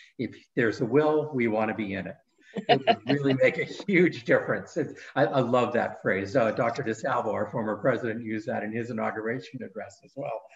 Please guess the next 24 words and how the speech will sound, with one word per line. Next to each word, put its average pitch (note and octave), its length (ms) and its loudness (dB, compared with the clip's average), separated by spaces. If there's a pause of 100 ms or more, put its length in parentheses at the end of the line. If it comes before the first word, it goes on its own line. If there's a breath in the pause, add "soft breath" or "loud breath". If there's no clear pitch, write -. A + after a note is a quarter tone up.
(400 loud breath)
Um, A2+ 320 -2 (220)
but C#3+ 160 -6
<laughs> - 220 -8
bequests, - 640 -4 (320)
uh, A2+ 160 -4
charitable C#3+ 480 2
gift C#3 280 0
annuities D#3+ 640 2
or A2+ 160 -4
trusts, - 640 -4
I A#2 80 -2
can A2 180 -6
help C3+ 260 -2
you C#3+ 200 -4
create B2+ 480 -2
those E3+ 360 2
that F3+ 160 -2
would D3 160 -2
benefit D3 440 0
the D3+ 60 -4
Mount C#3+ 220 -2
Saint D#3+ 220 -6
Mary D3+ 240 -2
Scholarship. D#3+ 720 -4